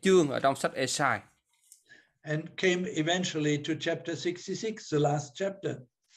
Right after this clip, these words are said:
Speaker 1: Và rồi đến, à, cái chương cuối cùng là chương sáu mươi sáu.
Speaker 2: And suddenly I realized God is speaking about missions in chapter sixty-six.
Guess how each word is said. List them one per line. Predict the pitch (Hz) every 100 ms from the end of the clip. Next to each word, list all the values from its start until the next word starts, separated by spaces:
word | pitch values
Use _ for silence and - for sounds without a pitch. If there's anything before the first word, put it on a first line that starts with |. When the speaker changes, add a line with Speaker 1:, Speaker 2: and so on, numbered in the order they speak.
| -
Speaker 1:
Và | 117
rồi | 123 123 117 113 101 - _
đến, | - 120 151 180
à, | 175
cái | 160 165
chương | 156 139
cuối | - 220
cùng | - 123 104 101
là | 98
chương | - 117
sáu | -
mươi | 143 117
sáu. | - 110 151 185 _ _ _ _ _ _ _ _ _ - _
Speaker 2:
And | - 156 147
suddenly | 208 208 190
I | 170 151 147
realized | 175 196 151 139 139 127 _ -
God | 143 165 175 180
is | 165 160 - -
speaking | 175 175 160 156 156
about | 143 139 143 143
missions | 135 143 180 180 - 127 117 - - -
in | 135 127
chapter | 147 127 - 127 120
sixty-six. | 123 - - 120 120